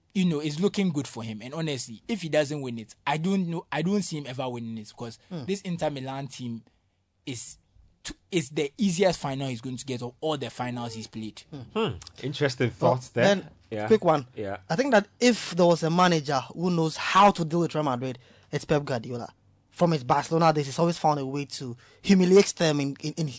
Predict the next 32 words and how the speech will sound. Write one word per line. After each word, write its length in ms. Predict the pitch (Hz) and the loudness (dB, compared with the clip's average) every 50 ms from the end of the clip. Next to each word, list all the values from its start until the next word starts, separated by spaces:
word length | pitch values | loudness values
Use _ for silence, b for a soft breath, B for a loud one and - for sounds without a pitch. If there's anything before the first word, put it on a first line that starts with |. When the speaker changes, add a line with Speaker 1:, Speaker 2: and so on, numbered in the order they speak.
| - _ _ - | -14 _ _ 2
Speaker 2:
big, 180 | 220 175 147 | 2 2 2
big 220 | 180 156 135 123 - | -2 -6 -4 -4 -4
Speaker 3:
Real 100 | 139 127 | -2 -2
Speaker 2:
games. 140 | 131 143 | -2 -4
Speaker 3:
Madrid 200 | 117 95 101 110 | -4 -4 -2 -4
have 200 | 101 98 92 87 | -4 -4 -8 -6
dealt 260 | 82 104 110 127 127 - | -2 -2 -2 -2 -2 -6
with 140 | - - | -10 -8
him 200 | - 110 101 101 | -6 -6 -4 0
Speaker 2:
Exactly. 460 | 180 175 156 143 156 185 185 185 175 160 | 0 0 0 4 6 6 6 6 6 4
Speaker 3:
properly 460 | 143 135 131 - 131 127 131 135 117 | 4 4 6 6 4 4 6 4 2
in 80 | 117 | 0
his 100 | 113 107 | -2 -2
Bayern 520 | 98 92 90 127 123 127 123 123 123 127 127 - - - | -2 2 6 6 6 6 6 4 2 0 -4 -6 -12 -6
Munich 340 | 131 120 120 117 120 113 208 - - _ | -2 -2 0 0 0 -2 -4 -8 -4 _
Speaker 2:
Yeah, 100 | 190 175 | 2 4
Speaker 3:
period. 280 | 127 110 110 120 139 - - | 6 6 6 6 4 2 0
Speaker 2:
as 200 | 165 180 - 190 | 0 0 4 6
well. 160 | 190 165 143 | 6 6 8
So 160 | - 240 240 220 - | 10 10 10 10 10
Speaker 3:
We 80 | 127 127 | 6 6
gave 160 | 139 160 151 | 8 8 6
him 120 | 147 139 | 6 2
heartbreak 680 | 120 - 127 131 131 117 113 98 110 131 135 131 127 127 | 2 4 4 4 4 2 -2 -2 2 2 2 2 2 0
last 320 | 123 123 120 120 120 - | 0 2 2 0 -2 -2
season. 300 | - 127 117 110 113 127 | -2 -2 -2 0 2 2
Speaker 2:
I, 100 | 185 196 - - _ _ _ _ - - | 2 2 2 0 _ _ _ _ 2 4
I 80 | 180 185 | 4 6
thought 220 | - 294 330 311 | 8 8 8 8
that 200 | 233 202 - - - - - | 8 6 6 4 -4 -6 0
he 100 | 170 180 | 4 4
had, 160 | 190 175 - | 6 4 4